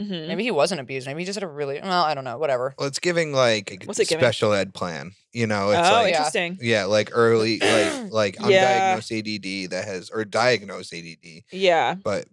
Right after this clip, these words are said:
Speaker 3: maybe under-medicated or unmedicated who has, like, this special teacher. Like, that's why you get those. Is
Speaker 1: Oh, wait,
Speaker 2: Yeah.
Speaker 1: th-, it gets really good.
Speaker 2: Okay, okay, yeah.
Speaker 1: Okay, th-, this is actually giving so Lee.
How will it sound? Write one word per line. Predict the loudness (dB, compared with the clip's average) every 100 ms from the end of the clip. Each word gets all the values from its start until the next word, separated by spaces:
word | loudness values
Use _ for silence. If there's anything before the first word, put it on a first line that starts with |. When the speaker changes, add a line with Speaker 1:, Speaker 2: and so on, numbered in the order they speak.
| -20
Speaker 3:
maybe | -12 -6 -4 -4 -6
under-medicated | -6 -4 0 0 0 0 -2 -4 -2
or | -2
unmedicated | -4 -6 -6 -8 -8 -10 -10 -12 -16
who | -18 -18
has, | -16 -12 -12
like, | -12 -14
this | -12 -12 -14 _ -20 _ _
special | -10 -4 -4 -6
teacher. | -10 -10 -10 -8 -6
Like, | -6 -6
that's | -8 -4
why | -6
you | -6
get | -8 -8
those. | -10 -16 -16
Is | -16 -18 -8 2
Speaker 1:
Oh, | 6
wait, | 6
Speaker 2:
Yeah. | 4
Speaker 1:
th-, | 0
it | -2
gets | -4 -2
really | 2 4 2
good. | 0 -2 -2 -6
Speaker 2:
Okay, | 0 0
okay, | 0 -4
yeah. | -6 -2
Speaker 1:
Okay, | 2 2
th-, | 2 2
this | 2 4
is | 2
actually | 2 0
giving | -2 0
so | 4 4
Lee. | 4 0